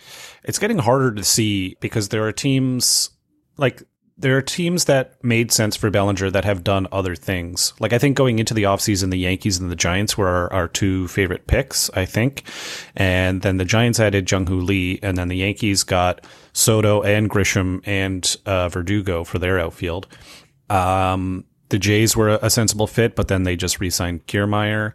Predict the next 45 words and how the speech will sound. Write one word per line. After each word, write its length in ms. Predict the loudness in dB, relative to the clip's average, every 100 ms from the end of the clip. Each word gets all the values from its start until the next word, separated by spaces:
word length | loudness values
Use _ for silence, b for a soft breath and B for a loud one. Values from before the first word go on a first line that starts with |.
| B B B B B _ _
You 120 | -6
know, 160 | -4 -4
the 160 | -4 -2
Angels 380 | 2 4 4
were 80 | 4
a 60 | 2
sensible 400 | 2 2 0 0
fit. 320 | 2 0 0
They 160 | 0 0
added 240 | 0 0
Hicks. 340 | -2 0 -2 -4
Like, 160 | -2 0
not, 200 | 0 0 -4 -4 -4
these 200 | -2 0
things 200 | 0 2
aren't 140 | 0
necessarily, 880 | 0 0 0 2 2 0 0 -2 -6 -8
you 120 | -8
know, 180 | -6 -8 _ -6
shutting 380 | 0 2 2
the 80 | 2
door 320 | 0 0 2
on 160 | 2 2
Bellinger, 420 | 2 0 -2 -2
but 140 | 0 0
it 80 |
just 200 | 0 0
makes 280 | 0 0 0
it 260 | 0 0 -6 _
harder 920 | -6 0 2 2 2 2 0 0 -2 -6 _ _ _
to 140 | -2 0
see 200 | 2 2
them 260 | 0 -2
being 200 | -2 -2
like, 160 | -2 -2
"Oh, 140 | 0
we 240 | 0 0 2
need 180 | 0 0
to 240 | 0 -2
go 200 | -2 -2
get 300 | 0 -2 0
this 180 | 0 0
guy 320 | 2 2 2
on 140 | 0
a 60 | -4